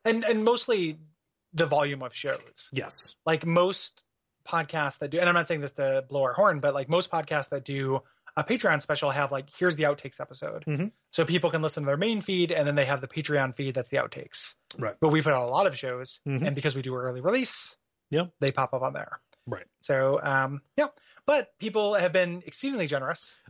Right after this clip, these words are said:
Speaker 2: Oh my God.
Speaker 1: on the
Speaker 2: Yeah.
Speaker 1: Patreon, like, in a ridiculous way. Like, uh, we really do appreciate it. We
Speaker 2: Mm-hmm.
Speaker 1: crossed ten thousand dollars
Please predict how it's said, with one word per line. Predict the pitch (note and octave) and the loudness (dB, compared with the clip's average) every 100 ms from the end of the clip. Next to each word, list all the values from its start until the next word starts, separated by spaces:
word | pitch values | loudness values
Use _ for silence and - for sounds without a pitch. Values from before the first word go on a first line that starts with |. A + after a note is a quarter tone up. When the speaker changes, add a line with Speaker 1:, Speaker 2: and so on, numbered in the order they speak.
| E3 | -2
Speaker 2:
Oh | |
my | A#2+ | 0
God. | G#2+ A2 G#2 | 4 2 2
Speaker 1:
on | C#3 | -6
the | C#3 | -2
Speaker 2:
Yeah. | C3 | 0
Speaker 1:
Patreon, | C#3 D3 F#3+ _ - | 2 0 -2 _ -2
like, | D#3 D3+ | 0 2
in | D#3 | 2
a | D3+ | 2
ridiculous | D3 F3 E3+ D3 | 0 0 0 0
way. | C3+ C3+ | -2 -2
Like, | D#3+ D3 | 0 0
uh, | - C#3+ C#3 | 0 2 2
we | C#3 D3+ | 2 2
really | C#3+ D#3 | 2 2
do | D3+ | 2
appreciate | C#3+ C#3 - C#3+ | 0 -2 -4 -2
it. | D3+ | -2
We | C#3 | 0
Speaker 2:
Mm-hmm. | E3 | -2
Speaker 1:
crossed | - D3 C#3+ - | -2 -2 -4 -4
ten | - F3+ | -2 0
thousand | D#3 D3+ D3 | 0 0 -2
dollars | A#2 B2+ D#3 | -4 -4 -6